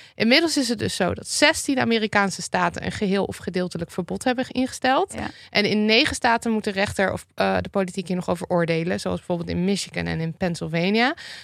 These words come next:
Speaker 1: Maar in Kansas is er dus nu bepaald, ehm, eh, door, eh, de be-, de, de, de kans-, Kansasianen,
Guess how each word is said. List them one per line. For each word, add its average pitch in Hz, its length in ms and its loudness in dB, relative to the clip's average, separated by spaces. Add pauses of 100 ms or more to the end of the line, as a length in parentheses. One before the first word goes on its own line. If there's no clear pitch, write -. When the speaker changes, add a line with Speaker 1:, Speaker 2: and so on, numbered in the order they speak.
Speaker 1:
Maar 214 200 4
in 233 180 0 (100)
Kansas 311 880 2 (400)
is 247 200 2
er 247 280 0
dus 240 220 0
nu 240 220 2
bepaald, 208 640 4 (120)
ehm, 226 440 4 (120)
eh, 101 160 -2 (100)
door, 226 320 4
eh, 190 420 4 (180)
de 202 140 0
be-, 185 180 -2 (120)
de, 185 200 -2
de, 185 160 -2 (180)
de 185 160 -4
kans-, - 440 0 (600)
Kansasianen, 202 720 4